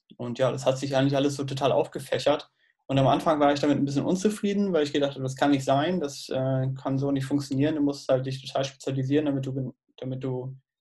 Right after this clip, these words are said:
für eine Sache bekannt bist und da halt dann auch dein, dein Geld verdienen kannst.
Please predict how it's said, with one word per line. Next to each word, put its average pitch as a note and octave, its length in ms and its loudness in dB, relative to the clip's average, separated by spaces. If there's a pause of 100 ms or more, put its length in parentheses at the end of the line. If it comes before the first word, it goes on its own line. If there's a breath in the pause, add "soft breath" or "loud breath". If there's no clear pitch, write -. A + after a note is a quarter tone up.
(240)
für - 100 2
eine C#3+ 140 4
Sache C#3+ 240 0
bekannt C#3+ 420 -2
bist E3 220 0
und C#3+ 160 0
da C3 180 4
halt C3 200 0
dann B2 120 -2
auch B2+ 360 -2 (640)
dein, B2 260 -6
dein A#2 200 -6
Geld C#3+ 200 -2
verdienen D#3 280 -10
kannst. D#3 440 -8